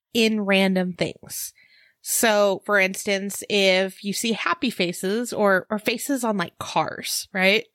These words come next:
<laughs> Or bricks or things like that. Uh, another example would be when you're looking at clouds and you, you see shapes in the clouds or people in the clouds. So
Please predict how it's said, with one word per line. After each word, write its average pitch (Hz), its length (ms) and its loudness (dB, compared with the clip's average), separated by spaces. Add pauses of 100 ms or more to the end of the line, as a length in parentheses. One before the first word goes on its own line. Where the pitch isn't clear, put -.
(120)
<laughs> 214 120 -2
Or 214 160 6
bricks - 760 -2
or 185 160 -2
things 247 340 -2
like 202 240 0
that. - 380 -8 (800)
Uh, 185 340 2
another 214 400 4
example 190 480 0
would 185 140 -2
be 190 100 -2
when 185 140 -2
you're 190 100 2
looking 294 240 -2
at 294 140 0
clouds 185 640 -2
and 190 200 -2
you, 190 300 0
you 202 160 -4
see - 200 -2
shapes 202 520 2
in 180 80 -2
the 175 80 -2
clouds 165 460 -2
or 220 60 0
people - 460 0
in 175 120 0
the 170 80 -4
clouds. - 580 -4 (420)
So 226 540 2